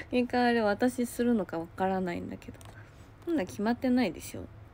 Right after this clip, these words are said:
私じゃないかもしれないからね、あれ。ワンチャン。うん、決まってないよね。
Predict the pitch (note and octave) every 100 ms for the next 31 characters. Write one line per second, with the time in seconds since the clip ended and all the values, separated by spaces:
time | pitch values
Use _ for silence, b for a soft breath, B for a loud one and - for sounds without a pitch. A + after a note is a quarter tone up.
0 | - - - - - - - B B B
1 | B - - - - - G3 C4+ C#4+ D#4
2 | C#4+ F#4 E4+ G3 F#3 F#3 F3+ F3 E3+ -
3 | F3+ G3+ B3+ B3 A#3+ - b b b -
4 | F3+ F3+ F3 F3 - - - - - -
5 | - - - - - - - - - -
6 | - - - - - - - - - -
7 | - - - - - - - - - -
8 | - - - - - - - - - G#3
9 | F#3+ F#3 - A#3+ A#3 A#3+ A3 -